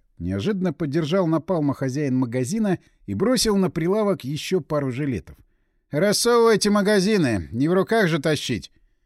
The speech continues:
Сам он начал заряжать свой штуцер, и, обратив внимание на казавшиеся просто огромными по сравнению с обычными патроны, я не выдержал и спросил:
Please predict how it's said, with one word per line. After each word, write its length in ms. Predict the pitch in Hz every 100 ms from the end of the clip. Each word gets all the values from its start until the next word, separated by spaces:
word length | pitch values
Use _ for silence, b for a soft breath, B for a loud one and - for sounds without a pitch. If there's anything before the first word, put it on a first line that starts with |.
| _ _ _
Сам 280 | - 233 233
он 140 | 226
начал 360 | 220 226 202 180
заряжать 500 | 139 170 170 202 -
свой 240 | - 180
штуцер, 540 | 139 - 226 196 185 160
и, 40 |
обратив 440 | 131 139 143 196
внимание 460 | - 175 208 180 165
на 120 | 147
казавшиеся 720 | 135 147 180 160 151 139 147
просто 320 | - 160 - 143
огромными 540 | 135 156 185 135 120
по 140 | 104
сравнению 480 | - 131 135 151 135
с 80 | 117
обычными 480 | 131 151 - 127 117
патроны, 640 | - 120 - 214 202 185 b b b b
я 160 | - 151
не 80 | 185
выдержал 420 | 214 214 185 190
и 40 | 180
спросил: 580 | - 202 - - 85